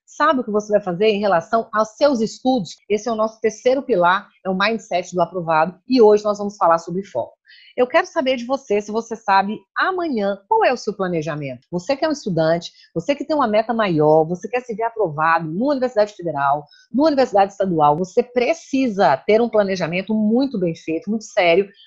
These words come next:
a respeito dos seus dias. Cada dia é muito importante pra você. Não se esqueça de que o tempo é o maior ativo que você tem na vida. Você pode, quantas vezes você quiser,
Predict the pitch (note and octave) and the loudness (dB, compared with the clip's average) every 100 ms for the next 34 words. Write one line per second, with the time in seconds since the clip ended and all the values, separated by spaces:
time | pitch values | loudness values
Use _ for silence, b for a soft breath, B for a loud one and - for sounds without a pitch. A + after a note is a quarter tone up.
0 | - G#3 A#3 A#3+ - E3+ F3 G3 F#3+ - | -10 -2 -2 -2 -2 -2 0 -4 -6 -2
1 | F#3+ F#3+ D3+ G#3 A#3 G#3+ C3+ - - G#3 | -2 -2 -2 0 4 4 2 -6 -2 0
2 | C#4+ C4+ A#3+ D3+ F#3+ A3+ G3+ D3+ - b | 0 0 0 0 0 2 4 2 -2 b
3 | F#3 F#3 G3+ D4 C#4+ G3+ E3+ E3 D3 D3+ | -4 0 2 0 -2 -6 -4 -4 -4 -10
4 | D3 C#3+ D3 E3 G3 A3+ - A#3+ B3+ A3+ | -10 -10 -8 -6 -6 -8 0 0 0 -4
5 | A#3 C#4 C4 - B3 C4+ - F#3+ b b | -4 -6 -4 0 0 0 0 -2 b b
6 | - F#3 G3 G#3+ A#3+ C4+ - - C4+ D#4 | -4 2 4 6 4 -2 -8 0 4 4
7 | C4 C#4 A#3+ G3+ G#3 F#3 F3+ E3+ D3+ D3+ | 2 -2 -2 -4 -4 -4 -4 -4 -2 -4
8 | C3+ B2+ - F3 G#3+ G#3 A3+ A#3+ - - | -6 -8 -8 -4 -2 2 2 2 2 0
9 | D#4+ E4+ C#4+ F#3+ F#3+ B3+ D#4 B3+ B3 B3 | 2 2 0 2 2 2 0 0 -2 0
10 | A#3+ A3 D#3 F#3+ G3+ | -4 -4 -2 2 2